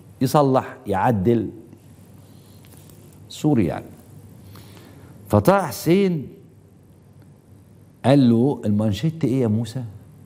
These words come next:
فقال له: "اسم المانشيت اللي هينزل بكرة." فطه حسين قال له: "لا، شيلوا كلمة أزمة، مش عارف إيه في أزمة كده،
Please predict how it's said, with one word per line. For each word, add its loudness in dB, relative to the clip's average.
فقال 2
له: 4
"اسم 0
المانشيت 2
اللي 2
هينزل 2
بكرة." -6
فطه 2
حسين 2
قال 6
له: 6
"لا، -4
شيلوا 2
كلمة 2
أزمة، 0
مش -6
عارف 2
إيه 4
في 0
أزمة 2
كده، -2